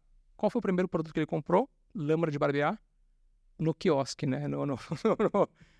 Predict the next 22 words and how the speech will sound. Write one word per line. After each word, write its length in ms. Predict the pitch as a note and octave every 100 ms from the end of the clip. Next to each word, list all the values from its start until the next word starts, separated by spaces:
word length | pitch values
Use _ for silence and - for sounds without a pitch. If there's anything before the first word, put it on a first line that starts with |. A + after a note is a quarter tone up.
| E3+
no 100 | D#3
offline, 440 | D3 E3 C#3+ B2+
né? 160 | B2+ C#3
Enfim, 460 | - F3 C3+ C3
é, 340 | - B2+ B2 C3+
e 140 | C3+
o 60 | C#3+
re-, 160 | B2 C3+ C3+
co-, 120 | C3+
comprou 240 | - B2+ C3
os 60 |
produtos 220 | - B2+
que 20 | -
estavam 140 | B2
faltando. 400 | G3+ A#3+ D#3+ E3
Então, 160 | C3+ -
foi 100 | F#3+
muito 160 | F#3+
bacana 300 | A#3 E3+ F3
você 100 | F3+
ver 80 | F3+
realmente 480 | F3 D3+ E3+ A3